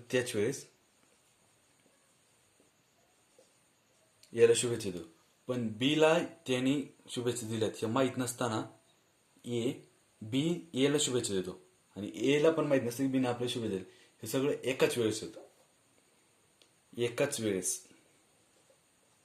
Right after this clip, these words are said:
एकाच वेळेस होतं. असेच क्रॉस ऑफर. समजा परत ए आणि बी झालं,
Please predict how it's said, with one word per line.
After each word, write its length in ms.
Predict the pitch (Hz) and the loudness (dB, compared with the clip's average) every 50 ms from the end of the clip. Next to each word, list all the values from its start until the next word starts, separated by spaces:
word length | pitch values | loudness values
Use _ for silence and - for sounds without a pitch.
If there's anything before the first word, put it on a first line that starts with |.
| _ _ _ _ _ _ _ _ _ _ _ _ _ _ _ _ _ _ _ _ _ _ _ _ _ _ _ _ _ _ _ _ _ _ _ - | _ _ _ _ _ _ _ _ _ _ _ _ _ _ _ _ _ _ _ _ _ _ _ _ _ _ _ _ _ _ _ _ _ _ _ -4
एकाच 260 | 127 120 - 120 110 | 0 2 2 2 2
वेळेस 220 | 110 104 98 90 | 2 0 -2 -4
होतं. 140 | 85 80 - - - _ _ _ _ _ _ _ _ | -6 -12 -14 -18 -20 _ _ _ _ _ _ _ _
असेच 340 | - 110 110 - 139 139 - | -8 -8 -4 -4 -4 -4 0
क्रॉस 200 | 151 135 120 - | 0 0 0 0
ऑफर. 180 | 117 95 95 90 - - - _ _ _ _ _ _ _ _ _ _ _ _ _ _ _ _ _ _ _ _ _ _ _ _ - _ _ - - - _ _ _ _ _ - - - - _ _ - - 101 | -2 -4 -4 -8 -10 -14 -20 _ _ _ _ _ _ _ _ _ _ _ _ _ _ _ _ _ _ _ _ _ _ _ _ -20 _ _ -20 -20 -20 _ _ _ _ _ -18 -18 -18 -20 _ _ -16 -12 -4
समजा 360 | - 107 110 113 110 113 117 123 - - | -2 -2 0 0 0 0 -2 -2 -2 -2
परत 320 | - 113 113 113 - - 135 | 0 0 0 0 -2 -2 0
ए 80 | 135 | 0
आणि 160 | 139 143 139 | 2 2 0
बी 100 | 135 135 | 0 0
झालं, 320 | 127 120 117 110 107 - | 0 2 2 2 0 -2